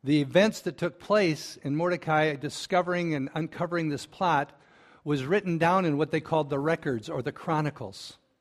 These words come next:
So their history, all of those things that the king wanted written down would be written down by scribes.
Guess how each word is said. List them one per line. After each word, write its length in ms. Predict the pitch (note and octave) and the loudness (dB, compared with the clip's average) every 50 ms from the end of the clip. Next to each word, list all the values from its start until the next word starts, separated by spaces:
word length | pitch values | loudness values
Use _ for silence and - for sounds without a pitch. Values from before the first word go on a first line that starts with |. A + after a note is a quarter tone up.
| _ _ _ _ _ _ _ _ _ _ _ _ _ _ _ _ _ _ _ - - - - | _ _ _ _ _ _ _ _ _ _ _ _ _ _ _ _ _ _ _ -20 -20 -20 -16
So 420 | - - - G3 F#3+ F3+ F3 E3 E3 | -10 0 4 4 6 6 6 4 4
their 220 | C3+ D#3 D#3+ D3+ | 4 2 0 0
history, 600 | C#3 - F3+ G#3+ G3 - - - D#3 C#3 C3+ - | 0 0 -2 -2 -2 -2 -4 -2 -2 -2 -2 -2
all 300 | - D3 E3+ G3+ A3+ A3+ | 0 2 4 4 4 2
of 80 | G#3+ G3+ | 0 -2
those 220 | G3 F3 D#3+ - | -2 -4 -4 -6
things 400 | - - F#3+ F3+ D#3+ D3 C3 A#2 | -6 -4 -2 0 0 0 0 -2
that 100 | C3+ B2+ | -4 -8
the 80 | - B2+ | -8 -10
king 280 | - - F3 F3+ F3 | -8 -6 -6 -4 -2
wanted 260 | E3+ E3 E3 E3 D#3 D3+ | 0 0 0 0 -2 -4
written 220 | E3 D3+ D3 D3 | -4 -6 -4 -2
down 240 | D#3 D#3+ D#3+ E3 D3+ | -2 0 0 0 -2
would 100 | C3+ C3 | -2 -2
be 100 | C3+ C#3 | -4 -4
written 240 | C3+ F3 F3 F3 E3+ | -4 -6 -6 -6 -2
down 240 | D#3+ E3 E3+ E3+ E3 | -2 0 0 0 0
by 120 | D#3+ D3+ | -2 -4
scribes. 800 | C#3+ - - - D3+ D3 C#3 B2 A#2 G2 G2+ - - - - - | -4 -6 -4 -2 0 0 0 0 -2 -6 -8 -16 -20 -20 -20 -20